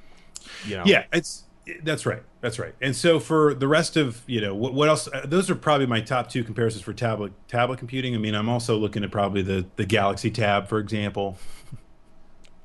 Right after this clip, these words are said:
Speaker 2: Um, I, I'm not a huge fan of Samsung. I, I, I'm an Android <clears throat> user that doesn't really like Samsung.
Speaker 1: You're a terrible person.
Speaker 2: Yeah, I mean, I, call me crazy. I just don't. So I, I'm not a huge Samsung fan, but I, I would consider that. I consider the new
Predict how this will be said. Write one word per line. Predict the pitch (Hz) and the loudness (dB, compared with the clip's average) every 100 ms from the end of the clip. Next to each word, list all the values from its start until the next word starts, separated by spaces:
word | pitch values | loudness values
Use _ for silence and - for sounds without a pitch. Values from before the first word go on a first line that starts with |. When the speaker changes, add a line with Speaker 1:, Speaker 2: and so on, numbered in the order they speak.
| - | -2
Speaker 2:
Um, | 107 98 95 92 87 - _ - | 0 2 2 0 -4 -10 _ -4
I, | 147 - | -2 2
I'm | 175 185 | 4 6
not | 180 165 156 | 4 2 0
a | |
huge | 123 143 131 120 | -2 -2 -2 -2
fan | 123 104 | -4 -4
of | 95 | -6
Samsung. | - 87 80 67 - - - - - - - - | -10 -12 -12 -16 -16 -20 -20 -20 -20 -20 -20 -8
I, | 117 131 139 | -4 0 0
I, | 131 | 0
I'm | 135 | 2
an | |
Android | 143 175 160 151 | 4 4 4 2
<clears throat> | 135 | 2
user | 131 123 | 0 -2
that | 110 - | -6 -4
doesn't | 123 123 117 117 | 2 2 0 -4
really | 113 110 | -4 -4
like | 101 95 | -4 -6
Samsung. | - 92 87 - | -8 -12 -12 -4
Speaker 1:
You're | 214 | -4
a | |
terrible | 185 165 160 120 | 0 0 0 -2
person. | 120 113 - 80 - - - | -6 -6 -6 -16 -18 -16 -4
Speaker 2:
Yeah, | 302 359 | 2 4
I | 302 | 4
mean, | 302 285 | 0 0
I, | 285 | -2
call | 277 233 | -2 -2
me | 247 | -2
crazy. | - 262 - 87 | 0 0 -2 -6
I | 92 | -8
just | - 113 | -8 0
don't. | 160 98 - - - - - - - | 0 0 -8 -18 -20 -20 -20 -14 2
So | 170 160 156 - | 6 6 4 2
I, | 139 | -2
I'm | 139 | 2
not | 147 180 | 2 2
a | |
huge | 180 180 | 2 -4
Samsung | 160 147 131 143 139 135 | -4 -4 -4 -4 -4 -6
fan, | - 127 123 120 113 113 113 104 | -6 -2 0 2 0 -2 -6 -2
but | 120 | 0
I, | 120 120 | 0 0
I | 120 | 2
would | 123 | 0
consider | 120 113 120 | 0 -4 -2
that. | 104 101 - | 0 -2 0
I | 117 | -4
consider | 117 117 147 139 | -4 -2 0 2
the | 117 | 2
new | 117 120 120 117 98 | 2 2 2 0 -2